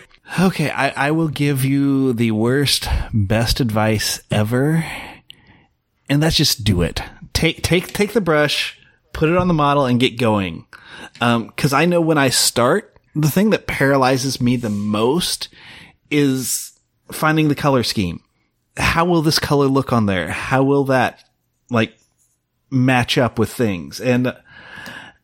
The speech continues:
Speaker 2: sometimes it, it helps to, like, just try to paint one model till you get how you like it and then replicate it. But it's still that fear of, well, if I mess up, then I have to redo it. Or if I mess up really bad, do I have to strip it and paint it? I mean,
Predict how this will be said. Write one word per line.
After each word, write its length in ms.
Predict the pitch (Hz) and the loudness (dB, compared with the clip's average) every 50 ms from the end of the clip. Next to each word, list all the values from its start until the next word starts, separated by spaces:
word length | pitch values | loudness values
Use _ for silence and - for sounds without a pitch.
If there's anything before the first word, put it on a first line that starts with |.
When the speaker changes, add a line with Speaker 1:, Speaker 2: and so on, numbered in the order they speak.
| _ _ _ _ _ _ _ _ _ _ _ - | _ _ _ _ _ _ _ _ _ _ _ -8
Speaker 2:
sometimes 500 | - - - 151 143 160 160 160 151 - | -4 0 0 0 2 2 0 0 0 0
it, 80 | 151 - | 0 0
it 180 | 120 131 - | 0 -2 0
helps 320 | - - 127 127 - - - | 0 0 -2 -2 -2 -2 0
to, 80 | 127 | 0
like, 160 | 120 113 110 | 0 0 -2
just 180 | - 117 - - - - - - - | -2 -6 -8 -8 -8 -14 -18 -10 -6
try 220 | - - 175 208 | -4 -2 0 2
to 80 | 208 196 | 2 0
paint 280 | - - 170 165 147 117 | 0 0 0 0 0 0
one 260 | 143 131 143 151 147 | 0 2 2 2 2
model 240 | 147 147 160 165 165 | 2 2 2 0 0
till 160 | - - 143 | 0 0 0
you 120 | 139 131 | 0 0
get 160 | 123 139 - - | 0 0 -2 -2
how 140 | - 135 | -2 0
you 160 | 123 123 127 120 | 0 2 2 2
like 220 | 120 123 123 - | 2 0 0 0
it 40 | 139 | 0
and 80 | 135 | 0
then 220 | 123 123 123 117 - - | 2 2 0 0 -2 -2
replicate 500 | 117 120 127 - 143 131 - 147 151 160 | -2 -2 -2 -2 -4 -4 -2 0 0 2
it. 240 | 175 135 131 131 120 | 0 0 -2 -2 0
But 200 | 135 135 - - | 0 0 0 0
it's 160 | 139 120 - | -2 -4 -2
still 200 | - - 170 165 | 0 0 2 2
that 160 | 151 139 - | 2 2 2
fear 240 | - 156 151 147 135 | 2 2 2 4 4
of, 160 | 127 120 113 - - - - 143 - | 4 2 0 -4 -12 -14 -14 -8 -4
well, 100 | 156 180 | -2 -2
if 100 | 196 - | 0 0
I 60 | 175 | 0
mess 280 | 156 151 165 160 - - | 2 2 2 2 2 0
up, 140 | 170 - 135 131 | 0 0 0 0
then 100 | 147 135 | 0 0
I 60 | 127 | 2
have 180 | 123 135 123 - | 0 0 0 0
to 100 | 135 110 | 0 0
redo 460 | 110 110 104 104 147 170 180 180 180 | 0 0 0 0 2 2 2 2 2
it. 100 | 180 147 | 2 2
Or 420 | 120 127 120 120 123 120 120 120 117 - - - - - - | 2 2 2 4 4 4 4 2 2 0 -4 -8 -6 -4 -2
if 100 | 131 123 | 0 2
I 40 | 123 | 2
mess 200 | 135 143 127 - | 2 0 0 -2
up 100 | 123 - | -2 -2
really 180 | 123 131 143 131 | 0 0 2 2
bad, 240 | 117 139 143 139 | 2 2 0 2
do 80 | 127 127 | 2 2
I 60 | 110 | 2
have 140 | 110 117 - | 2 2 0
to 60 | - 101 | -2 -2
strip 360 | - - - - 143 143 - | -4 -2 0 -2 0 0 0
it 100 | 165 110 | 0 0
and 200 | 120 113 107 104 | 0 0 -2 -2
paint 280 | - - 139 147 143 | 0 0 0 0 0
it? 160 | 165 156 - - | -2 -4 -4 -2
I 120 | 135 139 135 | -2 0 0
mean, 360 | 139 135 131 127 120 - - | 2 0 -2 -2 -6 -8 -12